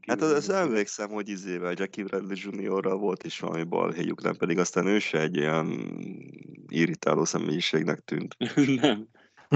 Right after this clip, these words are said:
Speaker 1: De őt is, őt is enbe tűzték, saját szurkolói egy időben volt valamilyen balhé, hogyha jól emlékszem.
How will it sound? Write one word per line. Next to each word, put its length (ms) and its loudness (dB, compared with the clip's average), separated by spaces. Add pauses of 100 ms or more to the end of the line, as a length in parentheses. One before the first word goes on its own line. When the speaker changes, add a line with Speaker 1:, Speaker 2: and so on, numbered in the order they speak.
Speaker 1:
De 340 8
őt 180 -4
is, 200 -2
őt 200 4
is 400 -2
enbe 300 4
tűzték, 680 -2
saját 380 4
szurkolói 640 -2
egy 140 -4
időben 480 -4
volt 280 -6
valamilyen 480 -2
balhé, 240 0
hogyha 220 -2
jól 220 0
emlékszem. 540 -2